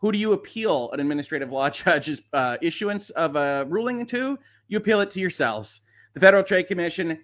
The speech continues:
if it's ruled against at the administrative judge level, says, "Well, we can appeal it to ourselves, and we decided that we were right." And that can, in fact, happen. In fact, that very question of how administrative law judge rulings work and exactly how this infrastructure within regulatory bodies in the United States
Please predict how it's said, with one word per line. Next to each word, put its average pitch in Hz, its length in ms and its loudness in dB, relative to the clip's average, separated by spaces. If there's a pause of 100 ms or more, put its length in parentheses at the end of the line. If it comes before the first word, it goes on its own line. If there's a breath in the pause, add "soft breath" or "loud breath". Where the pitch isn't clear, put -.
(120)
if 233 200 4
it's 214 160 -6
ruled 190 220 -2
against 160 300 -2
at 151 80 -6
the 151 60 -2
administrative 139 400 -2
judge 127 180 -2
level, 135 240 -2
says, 123 300 -2
"Well, 196 200 2
we 185 100 -2
can 160 120 -8
appeal 208 280 -4
it 208 120 -8
to 170 100 -6
ourselves, 175 440 -2
and 143 100 -4
we 139 80 0
decided 170 540 -2
that 143 140 -6
we 156 120 -4
were 151 160 -4
right." 110 360 -12 (500)
And 123 160 -2
that 131 260 -4 (100)
can, 120 240 -4
in 117 140 -6
fact, 113 240 -4
happen. 147 200 2
In 135 80 -4
fact, 147 220 2
that 151 220 2
very 165 160 2
question 190 500 -4
of 123 60 -8
how 135 180 -2
administrative 127 440 -8
law 151 200 -2
judge 139 260 -4
rulings 135 380 -2
work 226 280 2 (280 soft breath)
and 156 140 2
exactly 151 400 2
how 180 380 0
this 175 260 -2
infrastructure 175 760 -4
within 170 560 -4
regulatory 156 520 -2
bodies 143 340 0
in 135 60 -4
the 131 40 -2
United 123 260 -2
States 190 300 -4